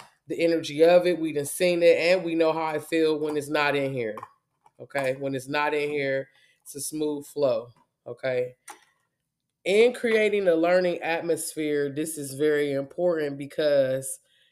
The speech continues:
every day we not gonna have a good day. That's just life, okay? So psychic vampirism is something that you gotta watch,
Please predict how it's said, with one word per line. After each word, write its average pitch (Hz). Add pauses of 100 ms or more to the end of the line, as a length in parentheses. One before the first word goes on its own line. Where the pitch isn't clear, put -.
(200)
every 185
day 175
we 175
not 165
gonna 160
have 165
a 156
good 151
day. 123 (1080)
That's 190
just 269
life, 156 (240)
okay? 147 (640)
So 185
psychic 240
vampirism 202
is 165
something 185
that 165
you 196
gotta 160
watch, 151